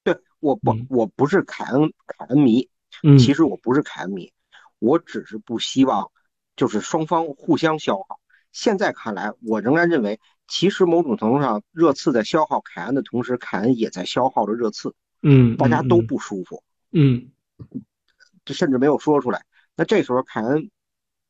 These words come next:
Speaker 1: 就双向奔赴嘛，凯恩去
Speaker 2: 嗯。
Speaker 1: 反向的双向奔赴，凯恩去奔赴自己的个人荣誉、个人的前途。那么热刺因为凯恩走了以后，我们可能有一个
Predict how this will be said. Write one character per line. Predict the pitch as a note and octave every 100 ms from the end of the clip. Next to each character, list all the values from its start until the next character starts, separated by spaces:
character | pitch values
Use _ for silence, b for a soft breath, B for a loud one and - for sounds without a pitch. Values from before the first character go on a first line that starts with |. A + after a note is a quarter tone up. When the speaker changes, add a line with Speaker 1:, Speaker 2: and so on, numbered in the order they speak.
| _ -
Speaker 1:
就 | E3
双 | F#3+ F#3+
向 | E3
奔 | C3+ E3+
赴 | D3+
嘛， | G#2 F2
凯 | - A2
恩 | C3 E3+
去 | C#3+ -
Speaker 2:
嗯。 | - _
Speaker 1:
反 | C#3 A#2
向 | E3+ D#3+
的 |
双 | B2+ C#3
向 | B2+ A2
奔 | B2
赴， | A2+ - b b _
凯 | C3
恩 | B2 F3+
去 | -
奔 | - E3 D#3
赴 | C#3
自 | A#2+ B2
己 | G2+
的 | A2+
个 | B2+
人 | B2
荣 | C3+ A#2
誉、 | B2 F#2+
个 | C3+
人 | A2+
的 | C3
前 | - G#2 A2+
途。 | F#2+ B B B -
那 |
么 | D#3+
热 | F3 F3
刺 | - D#3 B2+
因 | D3+
为 | B2+
凯 | -
恩 | A#2 C3
走 | F#2+
了 | A2
以 | G#2+
后， | A#2+ - _ _ _ _ _
我 | A#2+
们 | A2+
可 | C3 A2
能 | B2
有 | A#2 F#2+
一 | G2+
个 | A#2 A#2